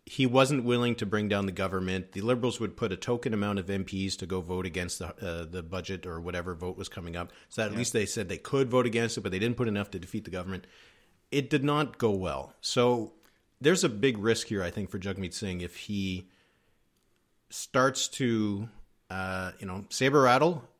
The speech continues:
Speaker 1: and then fold.
Speaker 2: Yeah.
Speaker 1: Uh, I think that's worse than being, "We have an active role in this legislation. Uh, we're keeping the Liberals,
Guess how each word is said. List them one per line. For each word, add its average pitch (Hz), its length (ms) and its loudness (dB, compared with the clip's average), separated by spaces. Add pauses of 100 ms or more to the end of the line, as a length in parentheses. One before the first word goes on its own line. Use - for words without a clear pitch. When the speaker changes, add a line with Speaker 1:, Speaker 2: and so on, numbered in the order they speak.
(200)
Speaker 1:
and 107 220 -2
then 101 120 -2
fold. 78 500 -2 (460)
Speaker 2:
Yeah. 95 160 -10
Speaker 1:
Uh, 101 280 -6
I 110 80 -2
think 131 160 -2
that's 135 200 2
worse 113 360 4
than 95 280 0
being, 95 460 0 (460)
"We 113 260 2
have 113 200 2
an 107 80 2
active 104 460 0
role 104 380 2
in 98 320 -4
this 95 200 -4
legislation. 110 920 0 (400)
Uh, 82 580 -6
we're 98 160 -2
keeping 98 400 -6
the 98 80 -4
Liberals, 87 760 -4